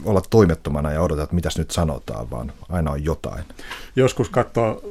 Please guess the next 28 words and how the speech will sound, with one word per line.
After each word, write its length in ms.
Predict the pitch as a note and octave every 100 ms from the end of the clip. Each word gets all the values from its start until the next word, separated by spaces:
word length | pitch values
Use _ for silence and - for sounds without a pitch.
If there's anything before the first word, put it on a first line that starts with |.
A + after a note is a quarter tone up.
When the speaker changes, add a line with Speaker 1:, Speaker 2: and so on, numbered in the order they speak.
| G#2+ - - - F#3 - - - -
Speaker 2:
televisiosarjoja, 760 | C#3+ C#3 A2+ - A2+ A#2+ A#2 A#2
joissa 220 | A2+ -
se 80 | A#2+
on 80 | A#2
vähemmän 360 | B2+ A#2 G#2+ G#2
tietoista, 480 | B2 A#2 - - B2
ja 60 |
ajattelee, 320 | A#2+ A2+ A#2+ A2+
että 180 | - C3+
kun 120 | B2+
nämä 100 | C3
ihmiset 340 | C3+ A2+ G#2+
juo 100 | A#2+
niin 140 | A#2+ A#2
paljon 280 | A2+ A2
viskejä 440 | A2 A2+ - A2 A#2
ja 200 | A#2 A#2 A#2+
sherryjä 420 | A#2 A2 A2 G#2
ja 60 |
mitä 220 | G#2 G#2+ A2
ne 100 | A2+
juokin, 460 | B2 F#2+ - A2
niin 100 | A#2+
että 160 | - A#2
ne 60 |
on 60 | G#2
kaikki 280 | A2+ - -
alkoholisoituneita. 920 | G#2 - F#2 G#2+ - A2+ A#2+ - -